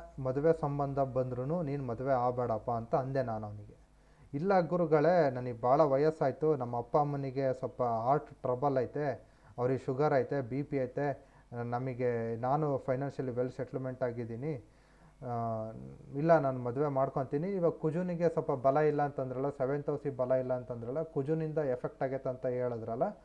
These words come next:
ಇದಕ್ಕೆ ಕುಜುನಿಗೆ ಸಂಬಂಧಪಟ್ಟಂತೆ ಏನಾದರೂ ಒಂದು ಪರಿಹಾರ ಸೂಚಿಸ್ರಿ" ಅಂತ ಹೇಳ್ದ. "ನೋಡಪ್ಪ, ಇವಾಗ ಮಳೆ ಬರ್ತೈತೆ ಅಂದರೆ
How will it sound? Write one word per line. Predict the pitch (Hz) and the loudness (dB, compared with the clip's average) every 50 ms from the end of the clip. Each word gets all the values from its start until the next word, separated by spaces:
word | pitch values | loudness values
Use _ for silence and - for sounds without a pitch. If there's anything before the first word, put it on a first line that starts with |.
| - - - - - - - - | -20 -20 -20 -20 -20 -16 -6 -4
ಇದಕ್ಕೆ | 175 170 220 220 214 190 | -2 -2 0 0 -2 -4
ಕುಜುನಿಗೆ | 170 - 175 170 180 208 202 202 180 | -2 -2 -2 0 0 0 -2 -2 -4
ಸಂಬಂಧಪಟ್ಟಂತೆ | - 180 160 160 156 160 151 147 151 - 147 143 - 135 131 147 208 202 | -2 -2 -2 -2 -2 -2 -2 -2 -2 -2 -6 -2 -2 -2 -2 -2 -2 -2
ಏನಾದರೂ | 175 165 170 180 180 175 170 175 | 0 0 0 0 0 -2 0 -2
ಒಂದು | 170 160 160 170 | -2 -2 -2 -6
ಪರಿಹಾರ | 160 - - 143 143 151 151 147 147 | -4 -2 0 2 2 2 2 2 -2
ಸೂಚಿಸ್ರಿ" | 143 - 143 123 - 127 - - 113 110 | -4 -4 -8 -8 -8 -8 -8 -6 -6 -6
ಅಂತ | 110 117 - 202 | -6 -6 -4 -4
ಹೇಳ್ದ. | 180 151 135 135 135 120 104 107 - - _ _ _ - - - - - _ - _ _ - - - - _ _ _ - | -2 2 4 4 2 2 0 -6 -10 -12 _ _ _ -20 -20 -20 -20 -20 _ -20 _ _ -20 -20 -20 -20 _ _ _ -4
"ನೋಡಪ್ಪ, | 131 147 156 165 156 156 165 151 143 135 - - - | 0 4 6 6 6 6 2 2 2 2 -2 -4 -6
ಇವಾಗ | 127 127 127 123 - | -4 -4 0 4 4
ಮಳೆ | 170 160 131 127 127 147 170 175 | 4 4 4 2 6 6 6 6
ಬರ್ತೈತೆ | 160 165 156 160 156 135 - 139 | 6 2 2 2 -4 -2 -2 -4
ಅಂದರೆ | 127 123 139 165 208 - - - | -4 -2 0 -2 -2 -2 -4 -14